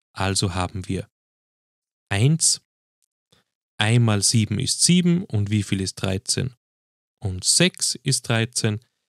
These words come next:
Ein mal vier ist vier und eins ist fünf und vier sind neun. Wir haben also sechsundvierzig Rest.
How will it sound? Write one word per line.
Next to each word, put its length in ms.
Ein 260
mal 160
vier 440
ist 200
vier 440
und 220
eins 360
ist 180
fünf 420
und 180
vier 680
sind 340
neun. 400
Wir 180
haben 320
also 500
sechsundvierzig 1000
Rest. 460